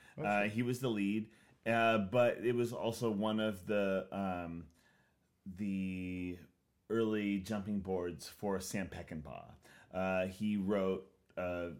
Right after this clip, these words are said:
Speaker 2: you know, scripts for The Rifleman, and he directed a few episodes. Um, and he has kind of a thing. He was kind of known, but you don't. He, he pops up here and there, but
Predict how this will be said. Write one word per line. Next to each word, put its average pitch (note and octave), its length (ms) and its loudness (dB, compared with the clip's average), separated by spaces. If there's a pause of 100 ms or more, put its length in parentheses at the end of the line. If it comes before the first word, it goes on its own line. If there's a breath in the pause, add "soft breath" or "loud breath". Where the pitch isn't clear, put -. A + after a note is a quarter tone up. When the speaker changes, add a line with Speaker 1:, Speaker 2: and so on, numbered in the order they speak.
(120)
Speaker 2:
you F#2+ 140 -6
know, D#2 60 -12
scripts E2 360 -10
for F2 320 -6
The F2 100 -4
Rifleman, E2+ 760 -6
and E2+ 100 -10
he F2+ 80 -10
directed E2+ 380 -12
a - 20 -12
few E2+ 240 -6
episodes. D#2+ 720 -10 (420 soft breath)
Um, F2 500 -4 (100)
and A2+ 200 0
he B2+ 60 0
has C3+ 160 0
kind E3 160 -4
of C#3+ 100 -4
a D3 40 -6
thing. B2+ 280 0
He G2+ 80 0
was G2+ 140 -2
kind G#2+ 160 -4
of G2 60 0
known, D2 560 -2
but E2+ 320 -4
you G2 140 -2
don't. G2+ 220 -2 (340)
He, A2+ 220 -2
he B2+ 100 0
pops D#3 240 2
up C#3 100 -4
here B2 180 -2
and G#2+ 120 0
there, G2 320 -2
but E2+ 260 -6